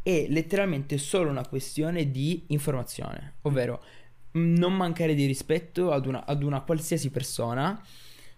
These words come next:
per il modo in cui vuole, vuole essere chiamata e per il modo in cui si autoidentifica o comunque si identifica all'interno della società.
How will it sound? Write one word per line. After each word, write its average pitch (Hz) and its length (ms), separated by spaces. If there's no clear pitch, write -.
per 147 140
il 143 80
modo 139 220
in 139 80
cui 139 100
vuole, 123 420
vuole 120 280
essere 120 300
chiamata 160 500
e 123 200
per 135 160
il 139 100
modo 143 220
in 165 120
cui 139 340
si 123 300
autoidentifica 127 880
o - 60
comunque 139 260
si 131 140
identifica 131 560
all'interno 123 360
della 127 140
società. - 480